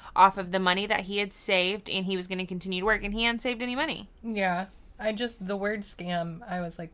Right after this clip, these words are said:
Speaker 2: "Hmm." <laughs>
Speaker 1: See, I
Speaker 2: I
Speaker 1: thought
Speaker 2: prefer
Speaker 1: about
Speaker 2: lie.
Speaker 1: it.
Speaker 2: I'm like, "Scam." I mean, I guess you're right. It is a scam, but I was like, "That's a strong word."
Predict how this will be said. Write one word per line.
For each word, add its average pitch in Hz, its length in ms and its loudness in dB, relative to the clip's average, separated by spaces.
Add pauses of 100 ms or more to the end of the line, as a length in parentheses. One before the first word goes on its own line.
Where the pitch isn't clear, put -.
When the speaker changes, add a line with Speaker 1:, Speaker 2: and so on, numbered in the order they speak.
(140)
Speaker 2:
"Hmm." 202 400 -8 (420)
<laughs> - 80 -14 (1000)
Speaker 1:
See, 269 220 2
I 214 140 12
Speaker 2:
I - 20 10
Speaker 1:
thought 262 140 12 (100)
Speaker 2:
prefer 277 60 12
Speaker 1:
about 247 180 12
Speaker 2:
lie. 202 140 12
Speaker 1:
it. 196 80 12
Speaker 2:
I'm 202 100 6
like, 208 200 6
"Scam." 220 560 2
I 226 140 4
mean, 233 220 2
I 240 100 6
guess 269 300 4
you're 247 120 0
right. 226 140 4
It 214 140 4
is 240 160 6
a 247 60 0 (120)
scam, 202 320 2
but 190 80 2
I 185 80 2
was 185 140 0
like, 175 240 -4
"That's 392 200 -4
a 220 60 -6
strong 170 380 2
word." 175 280 -4